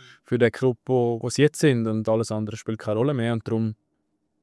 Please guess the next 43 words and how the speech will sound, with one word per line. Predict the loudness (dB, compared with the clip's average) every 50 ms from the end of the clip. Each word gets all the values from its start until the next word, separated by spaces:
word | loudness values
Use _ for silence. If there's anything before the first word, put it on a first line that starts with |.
| _ _ _ _ _ _ _ _ -4
gibt's | -2 -2 0 0
das | -2 -2 0
vielleicht | 0 0 0 0 2
schon | 2 2 4 4
mal. | 4 4 4 4 4 2
Vielleicht | 0 -2 -2 0 0
muss | 0 0
man | 2 4
auch | 4 6 6 6 6 6 6 6 6 4 4 4 2 0
von | 0 -2 0
einem | 0 0 0 0
Mitspieler | 0 -2 -4 -6 -2 0 0 2 2 0 2
dort | 2 2 2 2 0
oder | 0 -2 0 0
da | 0 2 2 2
noch | 2 0 0
ein | -2 -4 -4
Brüchli | -2 0 0 0 0 -2 -2 0 2 2
oder | 2 0 -2 -4
es | -6 -8 -8
gibt | -8 -6 -4
sicher | -4 -4 -2 -2 -4
auch | -4
Fans, | -2 -2 0 0 0 0 -2
die | -2
etwas | -4 -4 -4 -6 -4 -2
reinrufen, | -2 -2 0 0 0 0 -2 -2 -4 -8 -6 -4
aber | -4 -4 -6 -8 -12 -12 _ _ _ _ _ _ _ _ _ _ _ _ _ _ _ _ _ _ _ _ _ _ _ _
nein, | -6 -4 -4 -2 -2 -2 -2 -2
so | -4 -2 -2 -2 -2
extrem, | -2 -4 -2 0 4 4 4 4
dass | 2 2
man | 0 0
da | 0
muss | 0 0 0 0
eingreifen, | 0 0 2 2 0 0 0 -2 -4 -4
das | -4 -4 -8 -12 -12 -8
habe | -6 -4 -4
ich | -4 -4
jetzt | -6 -6 -6
noch | -6 -6
nie | -6 -8 -10
gehört. | -10 -10 -10 -10 -12 -18 -20